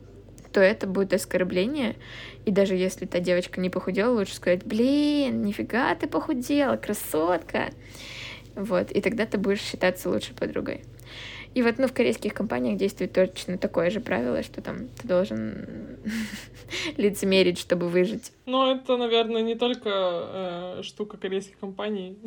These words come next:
Speaker 2: <laughs> Ты подружке наверняка тоже скажешь, что она похудела, <laughs> даже если она не похудела.
Speaker 1: Ну нет, мне кажется, в России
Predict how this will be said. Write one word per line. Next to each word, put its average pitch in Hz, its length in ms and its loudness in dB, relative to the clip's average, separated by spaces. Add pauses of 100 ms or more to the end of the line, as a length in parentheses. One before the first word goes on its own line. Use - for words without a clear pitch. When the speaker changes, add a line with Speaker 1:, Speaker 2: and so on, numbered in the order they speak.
(360)
Speaker 2:
<laughs> - 880 -4
Ты 233 140 0
подружке 240 440 2
наверняка 233 380 6
тоже 262 220 4
скажешь, 226 300 2
что 220 160 2
она 208 120 6
похудела, 254 600 4
<laughs> - 0 -
даже 220 200 2
если 233 280 -2
она 220 160 -2
не 214 160 -4
похудела. 208 640 -6 (2000)
Speaker 1:
Ну 302 80 -2
нет, 285 420 -2
мне 226 140 -2
кажется, 262 380 -4
в 254 40 -2
России 277 560 -2